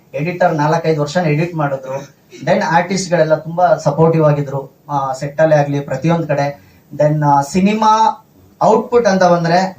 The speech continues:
ನಾನು ಇದೊಂದ್ ಹೇಳ್ಬೇಕು, ಸಿನಿಮಾದಲ್ಲಿ ಎರಡು ಸ್ಟೆಪ್ ಅಷ್ಟೇ ನನಗೆ ತುಂಬಾ ಕಷ್ಟ ಅನ್ಸಿದೆ ಸರ್. As a youngster ನಾನು ಒಬ್ಬ ಹೊಸಬ ಒಳಗ್ ಬಂದು ಒಂದು ಸ್ಕ್ರಿಪ್ಟ್ ಮಾಡೋದು,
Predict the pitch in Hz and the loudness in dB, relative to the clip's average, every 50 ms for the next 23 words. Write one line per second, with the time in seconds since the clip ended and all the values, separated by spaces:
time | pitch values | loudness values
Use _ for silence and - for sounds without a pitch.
0 | - 156 156 156 160 156 151 170 185 185 180 165 165 156 156 147 151 175 151 147 | -4 -2 -2 0 0 0 0 0 2 2 0 0 0 -2 -2 -2 -2 -4 -6 -6
1 | - - - 175 196 214 220 226 220 214 208 208 214 185 160 165 180 196 233 240 | -6 -6 -4 -2 -2 -2 0 0 2 0 0 0 -2 -4 -2 -2 0 2 2 0
2 | 233 - 208 202 - - 185 - - - 220 202 190 185 - - - 180 190 196 | 0 2 -2 -2 0 0 0 0 0 -2 0 0 0 0 -2 -2 -2 0 0 2
3 | 196 170 151 - 185 180 175 175 175 160 165 160 - 160 156 151 - - 151 156 | 0 0 -2 0 0 0 0 -2 -6 -10 -14 -8 -2 -2 -2 -2 -2 -2 -2 0
4 | 151 156 156 156 156 160 156 - - 180 170 165 170 170 170 160 151 151 147 143 | 2 2 0 2 2 0 -2 0 0 2 2 2 2 2 2 2 2 2 2 2
5 | 143 151 147 139 139 143 - 165 180 175 175 160 151 143 139 - - _ - - | 2 2 2 2 2 0 0 0 2 2 4 2 2 0 0 -4 -10 _ -4 0
6 | 147 151 160 165 160 160 151 143 143 143 - - - - _ _ _ _ _ _ | 2 2 2 2 2 0 0 0 0 0 -2 -2 -4 -10 _ _ _ _ _ _
7 | _ _ _ - 143 170 196 233 240 226 240 262 277 269 - - - - 226 202 | _ _ _ -2 0 0 2 2 2 4 4 4 2 0 -4 -10 -6 -2 -2 -2
8 | 208 208 - 247 262 254 208 170 147 - - | -2 -2 -4 -2 0 0 0 0 -2 -4 -10